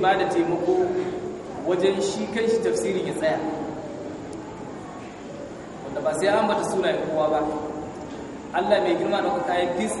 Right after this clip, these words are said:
ya fi mu sanin wanda suke taimakawa da ikhlasi. Duk wanda yake taimakawa da taro da sisin shi ko da shawara, kowa a cikin mu Allah mai girma da kuka ya mai sakayya da alkhairi.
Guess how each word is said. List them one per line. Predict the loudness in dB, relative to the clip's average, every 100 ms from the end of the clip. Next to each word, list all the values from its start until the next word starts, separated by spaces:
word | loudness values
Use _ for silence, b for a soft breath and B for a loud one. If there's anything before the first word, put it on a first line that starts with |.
| -2
ya | -2
fi | 0 0
mu | 0
sanin | 2 4 4 4 2
wanda | 2 2 2
suke | 2 2
taimakawa | 2 2 4 4 6 4
da | 2
ikhlasi. | 0 0 0 -2 -4 -6 -6 -8 -8 -6 -2
Duk | 0
wanda | 4 4
yake | 4 4
taimakawa | 4 4 4 4
da | 4
taro | 2 0 2
da | 4
sisin | 4 4 2 0
shi | 0 0 -2 -4
ko | -2
da | 2
shawara, | 4 6 6 6 8 6 6 2 0 -2 -4 -4
kowa | 2 6 6
a | 6
cikin | 4 2
mu | 2
Allah | 2 2
mai | 2 0
girma | 0 0
da | 0
kuka | 0 2 4 4 4 4 0 -2 -2 -2
ya |
mai | 0 2
sakayya | 4 4 4 4 4 4
da | 4
alkhairi. | 2 0 0